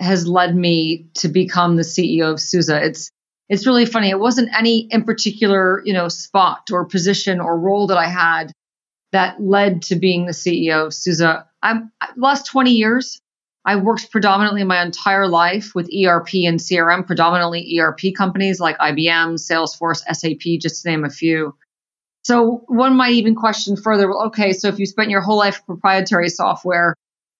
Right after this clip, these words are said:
in companies, you know, very big enterprises like I B M and S A P, how did you find your way to susa?"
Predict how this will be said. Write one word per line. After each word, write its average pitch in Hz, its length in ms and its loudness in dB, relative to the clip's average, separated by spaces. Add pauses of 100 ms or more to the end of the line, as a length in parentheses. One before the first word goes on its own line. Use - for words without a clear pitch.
in 196 120 -2
companies, 202 600 0
you 226 60 -2
know, 190 120 0
very 196 200 2
big 208 340 0
enterprises 185 760 -2
like 170 320 2
I 175 100 2
B 175 160 0
M 170 120 2
and 170 100 -2
S 170 160 -6
A 160 100 -4
P, 170 360 0
how 175 160 0
did 185 140 -2
you 180 80 0
find 170 260 0
your 165 100 -4
way 165 140 -2
to 170 60 -4
susa?" 175 540 -2